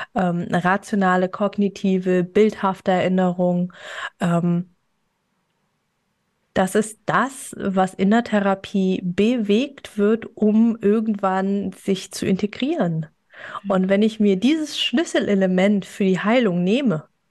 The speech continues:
Speaker 1: weil es schmerzt, dann, äh, nehme ich mir auch, ja, die Möglichkeit zur Heilung.
Speaker 2: Ja.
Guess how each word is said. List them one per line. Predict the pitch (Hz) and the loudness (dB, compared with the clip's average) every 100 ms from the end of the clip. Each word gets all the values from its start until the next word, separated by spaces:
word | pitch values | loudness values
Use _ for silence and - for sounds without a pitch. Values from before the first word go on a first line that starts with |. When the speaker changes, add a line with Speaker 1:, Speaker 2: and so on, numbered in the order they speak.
| - - | -20 -6
Speaker 1:
weil | 190 196 | -2 -2
es | 190 - | -4 -6
schmerzt, | - 208 220 262 156 - - - - _ _ _ _ _ _ _ _ _ _ _ _ _ _ _ _ _ _ _ _ | -2 2 2 2 -2 -8 -18 -20 -20 _ _ _ _ _ _ _ _ _ _ _ _ _ _ _ _ _ _ _ _
dann, | 175 175 180 190 | -2 0 2 2
äh, | - 190 190 | 2 0 2
nehme | 185 196 214 | 4 4 2
ich | 220 | 2
mir | 208 202 | -2 0
auch, | 202 208 208 _ _ _ _ _ _ _ _ _ _ _ _ _ _ | 0 -2 -4 _ _ _ _ _ _ _ _ _ _ _ _ _ _
ja, | 214 262 254 - | -4 -4 -4 -2
die | 185 | 0
Möglichkeit | 190 196 214 202 185 | 0 -2 -4 -4 -4
zur | 175 165 | -4 -2
Heilung. | 240 339 208 - _ _ _ _ _ _ _ 226 | -2 -2 -4 -8 _ _ _ _ _ _ _ -6
Speaker 2:
Ja. | 226 220 | -2 -2